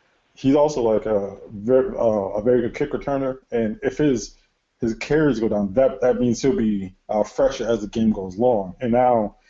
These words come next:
he gives Kyle Caldwell yet another back, 'cause with the loss of, well, potential of Adonis McCaskey, and like I said, we always wanna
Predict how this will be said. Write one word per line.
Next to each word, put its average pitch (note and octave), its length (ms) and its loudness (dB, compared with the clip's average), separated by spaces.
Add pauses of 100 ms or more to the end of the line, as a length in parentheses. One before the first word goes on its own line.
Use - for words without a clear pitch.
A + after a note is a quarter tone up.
(160)
he C3+ 180 -2
gives C3+ 460 0
Kyle B2+ 380 0
Caldwell A2 580 0
yet A#2 160 2
another G#2 240 -6
back, A#2+ 340 0
'cause G#2 360 -6
with C3 100 2
the C3 100 0
loss B2+ 440 4
of, G#2 340 -2
well, A2 320 -2 (100)
potential A2 560 -6
of A2 320 0 (460)
Adonis B2 300 0
McCaskey, G#2+ 680 -2
and F#2 200 -12 (120)
like G#2+ 140 -6
I G#2+ 80 -2
said, A2 240 -2
we A#2+ 140 2
always B2 240 4
wanna A2 380 0